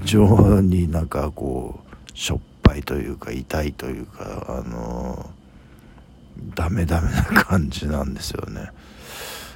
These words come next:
うーん、これは英語を使った仕事は無理だと思って、えー、もういきなり諦めにかかりましたけどもね。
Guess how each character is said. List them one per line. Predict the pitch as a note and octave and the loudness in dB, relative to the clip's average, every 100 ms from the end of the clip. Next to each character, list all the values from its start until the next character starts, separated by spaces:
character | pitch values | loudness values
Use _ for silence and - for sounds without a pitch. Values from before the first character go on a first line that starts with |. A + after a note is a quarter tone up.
| - - - | -20 -20 -10
う | C#2 | -6
ー | C2+ C#2 C#2+ D2 D2 | -4 -2 -2 -2 -2
ん、 | C2 | -4
こ | - C#2+ | -4 -2
れ | C#2+ | 0
は | D2+ C#2 | 0 0
英 | C#2 D2 | -2 -2
語 | C#2 D2+ | 0 2
を | - | 2
使 | - D#2+ | 2 -4
っ | |
た | - D#2 | -4 -4
仕 | - D2 | -2 -4
事 | C#2+ E2 | -2 -2
は | D#2 | -2
無 | D2+ D#2 | -2 -2
理 | C#2+ | -2
だ | D2 B1 - - | -2 -2 -6 -10
と | - | -10
思 | - - | -12 -12
っ | - - - | -16 -16 -10
て、 | A#2+ - - - - - - - - - - - - | -8 -8 -14 -18 -16 -14 -12 -12 -14 -16 -18 -18 -10
え | - - - - - G#1+ | -8 -8 -8 -10 -10 -12
ー、 | G#1+ | -10
も | A#1 | -8
う | D2 | -6
い | |
き | E2 | -4
な | D2+ D#2 | -2 0
り | D#2 D#2 | 0 0
諦 | A1 - D#2+ D2+ C#2+ | -2 -4 -2 -2 0
め | C#2+ | -2
に | C#2+ | -4
か | - - | -6 -10
か | - | -8
り | D2 | -6
ま | - - | -6 -8
し | - | -8
た | - | -10
け | - | -12
ど | - - | -14 -14
も | - | -12
ね。 | - | -10